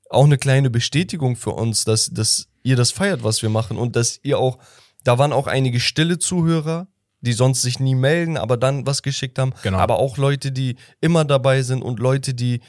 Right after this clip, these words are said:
Speaker 1: ganz am Anfang da waren und dann jetzt einen Screenshot schicken im Sinne von, "Ey,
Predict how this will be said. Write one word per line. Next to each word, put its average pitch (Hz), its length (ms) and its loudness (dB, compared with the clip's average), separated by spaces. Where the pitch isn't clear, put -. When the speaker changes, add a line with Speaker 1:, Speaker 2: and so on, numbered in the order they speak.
Speaker 1:
ganz 139 220 2
am 76 100 -4
Anfang 143 360 0
da 131 240 2
waren 135 180 2
und 113 220 -4
dann 123 240 0
jetzt 139 260 0
einen 139 80 0
Screenshot 147 540 0
schicken 127 340 -4
im 120 220 0
Sinne 135 240 0
von, 117 220 -4
"Ey, 151 320 -2